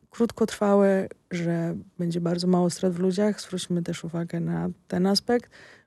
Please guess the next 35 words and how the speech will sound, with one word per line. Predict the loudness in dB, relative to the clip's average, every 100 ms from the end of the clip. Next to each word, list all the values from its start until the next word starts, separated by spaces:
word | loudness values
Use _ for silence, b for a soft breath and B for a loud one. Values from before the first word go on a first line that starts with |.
| 4
Miejmy | 6 6
nadzieję, | 6 6 6 6
że | 4
jego | -2
przełożenie | -2 0 2 4 2
na | 2 0
globalną | -2 0 0 0
sytuację | -2 -4 -4 -4
gospodarczą | -6 -8 -2 -2 0 -2 2
i | 6
na | 8
naszą | 8 4 -2
sytuację | -4 -4 -4
gospodarczą | -6 -8 -4 -2 0 2
będzie | 2 2
niewielkie | 0 2 2 2 0
i | 0
w |
związku | 2 0 -2
z | -2
tym | 0 0
cały | 0 0
czas | -2 -2
będziemy | 0 0 0
w | -2
stanie | -4 -4 -2 -4 b b b -4
tę | -2
ścieżkę | 2 0 0
schodzenia | -2 0 2 4 4 2 -2 -6
z | -6
procesami | -4 -4 -2 -2 -4 -2
do | -4
ich | -4
stabilności, | -6 -6 -2 -2 -2 -6 -8 B B B B _
e, | _